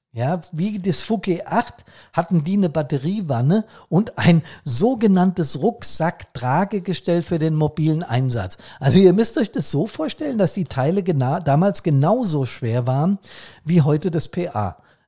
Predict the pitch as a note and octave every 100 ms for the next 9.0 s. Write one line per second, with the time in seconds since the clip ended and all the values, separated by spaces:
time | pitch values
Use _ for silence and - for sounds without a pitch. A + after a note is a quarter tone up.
0 | - - C#3+ A#2 - C#3 B2+ - A3+ -
1 | - F2 F#2 B2+ C#3+ - - A#3+ C4+ D3
2 | D#3 - C3+ D3+ D#3+ F3 - F#3+ - F#3+
3 | D3+ D#3 D3 C#3+ E3+ - A2 G2 - F2
4 | - _ _ - - _ - C3+ C3 B2+
5 | B2+ _ _ - F3 C3 F3 D4 B3 F3+
6 | - - A#3+ B3+ E3+ C#3+ D3 F3+ D3+ D3
7 | E3+ - F3+ E3 C#3 A#2+ - B3 C4+ B3
8 | F#3 E3 A3 A3 F#3+ D#3 F#3 G3+ -